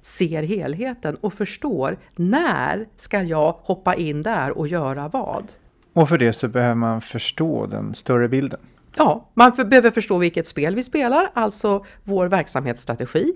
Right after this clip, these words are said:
Speaker 1: Hur ska vi bli framgångsrika? Man behöver känna sina medspelare. Man måste veta vad de är bra på, hur de mår idag och, eh, hur vi bäst just precis nu kan forma det här bästa teamet.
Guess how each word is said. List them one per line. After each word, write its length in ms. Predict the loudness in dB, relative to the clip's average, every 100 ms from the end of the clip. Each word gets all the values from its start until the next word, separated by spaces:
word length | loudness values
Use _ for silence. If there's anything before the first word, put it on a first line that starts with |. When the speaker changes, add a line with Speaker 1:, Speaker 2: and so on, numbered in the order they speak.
| -4
Speaker 1:
Hur 120 | -4 -2
ska 180 | -2
vi 160 | -4 -4
bli 140 | -4
framgångsrika? 840 | 0 0 0 -6 -6 -6 0 0 0 -4 -2
Man 180 | 6 6
behöver 260 | 6 4 0
känna 600 | 0 0 0 0 0 0
sina 320 | 0 0 2
medspelare. 840 | 0 -2 -4 -6 -4 -2 0 0 -2 -4
Man 140 | 0 2
måste 220 | 2 0
veta 260 | -2 -2 -2
vad 120 | 0
de 100 | 0
är 40 |
bra 320 | 0 0 -2 0
på, 220 | 0 0 -2 2
hur 140 | 6
de 100 | 6
mår 220 | 6 6
idag 480 | 4 4 2 0 -2 -6
och, 540 | -16 0 0 0 0
eh, 380 | 2 2 0 0
hur 240 | 2 0 0
vi 280 | -2 -4 -10
bäst 480 | 0 2 2 -2 -8
just 440 | -2 -2 -2 -6
precis 420 | -4 -2 -2 -2 0
nu 340 | 2 0 -2 -12 -18
kan 220 | -6 -6
forma 460 | 0 0 0 -4 -6 -8 -20 _
det 100 | -6
här 180 | -4 -4 -6
bästa 300 | -10 -12 -12
teamet. 600 | -10 -10 -10 -14 -18